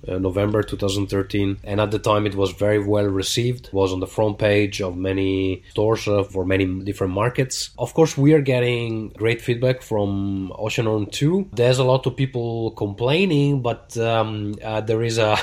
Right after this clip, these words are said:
<laughs> common pattern, uh, among the people complaining, and usually these are people that are not playing it. They are complaining because it's not coming out on their favorite platform. People that can play it on, on Apple Arcade or are considering playing it on, on Apple Arcade that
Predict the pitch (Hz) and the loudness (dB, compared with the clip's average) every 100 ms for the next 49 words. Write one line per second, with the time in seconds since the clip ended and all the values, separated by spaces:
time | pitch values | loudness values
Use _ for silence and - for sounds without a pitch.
0 | - - 120 117 101 - 120 127 117 107 | -4 -2 0 2 0 4 2 4 0 0
1 | 101 - - 104 104 107 110 117 113 110 | -2 -6 -4 -2 0 2 4 6 4 -2
2 | 113 104 123 117 101 104 98 117 117 113 | -6 -4 -2 -2 -2 -4 0 0 2 2
3 | 107 107 110 110 110 104 - 113 107 104 | 0 0 -2 0 -2 -2 -8 -6 -4 2
4 | 101 101 110 107 101 101 98 113 143 143 | 0 0 -2 0 2 2 2 4 4 4
5 | 101 90 85 82 - - 98 101 101 95 | -4 -4 -6 -10 -12 -4 -2 0 -2 0
6 | 107 123 123 113 107 104 95 95 101 98 | 0 2 2 0 -2 -2 -2 -2 0 0
7 | - 95 95 95 95 92 90 92 92 87 | 0 -2 0 0 0 -2 -4 -2 -2 0
8 | 98 92 90 101 98 - 85 - - - | 0 0 0 -2 -2 -4 -12 -12 -6 0
9 | 131 135 120 113 110 107 - - 113 107 | 4 4 4 4 2 0 -4 -2 0 0
10 | 110 107 107 104 98 95 95 92 98 107 | 2 4 4 2 -2 -2 -4 -6 -2 -2
11 | - 113 104 - 104 98 90 92 90 - | 0 0 0 2 2 2 0 -2 -4 -4
12 | 113 117 117 98 104 104 101 98 101 95 | 2 2 2 0 0 2 2 0 -4 -4
13 | 92 95 98 98 104 95 98 95 95 90 | -6 -2 -2 2 2 2 2 2 2 0